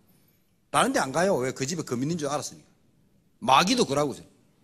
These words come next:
아이, 운다고 엿박가 묻고 있다니까요. 어?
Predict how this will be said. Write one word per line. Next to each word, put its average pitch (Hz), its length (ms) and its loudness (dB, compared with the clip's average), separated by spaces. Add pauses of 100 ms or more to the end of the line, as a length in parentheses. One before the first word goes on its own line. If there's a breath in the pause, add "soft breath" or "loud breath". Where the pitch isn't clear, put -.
(180)
아이, 285 280 8
운다고 233 500 4
엿박가 294 520 6
묻고 220 260 4
있다니까요. 139 480 2
어? 127 1400 -2